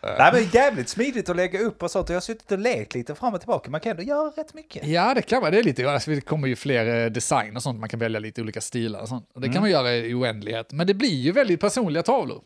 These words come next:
Speaker 1: Ja.
Speaker 2: Så det är egentligen bara fantasin som sätter gränserna. Och det är kul att ge bort som present. Det är kul att ha själv. Det är, det är, eh, rätt snygga tavlor.
Speaker 1: Ja.
Speaker 2: Det blir abstrakt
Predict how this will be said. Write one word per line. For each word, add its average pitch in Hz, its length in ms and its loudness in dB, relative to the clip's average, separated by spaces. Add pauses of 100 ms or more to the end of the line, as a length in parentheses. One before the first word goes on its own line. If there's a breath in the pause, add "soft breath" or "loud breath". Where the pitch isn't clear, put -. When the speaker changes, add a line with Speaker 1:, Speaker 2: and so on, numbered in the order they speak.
(120)
Speaker 1:
Ja. 117 280 4
Speaker 2:
Så - 160 -2
det 202 60 4
är - 20 6
egentligen 156 240 2
bara 196 300 4
fantasin 185 520 -2
som 160 200 -6
sätter 165 200 -4
gränserna. 175 420 -4
Och 139 80 -2
det 170 80 -2
är 156 100 2
kul 165 300 -2
att 156 60 0
ge 170 100 2
bort 165 220 -2
som 147 140 -10
present. 131 520 -4
Det 131 80 -2
är 123 100 -2
kul 123 240 -4
att 120 60 2
ha 117 140 2
själv. 147 600 -2
Det 127 60 -4
är, 123 360 -8
det 208 160 -4
är, 214 80 -4
eh, 202 680 -8
rätt 285 140 0
snygga 226 280 0
tavlor. 226 340 0 (260)
Speaker 1:
Ja. 180 120 -4
Speaker 2:
Det 175 60 0
blir 196 220 4 (120)
abstrakt - 440 0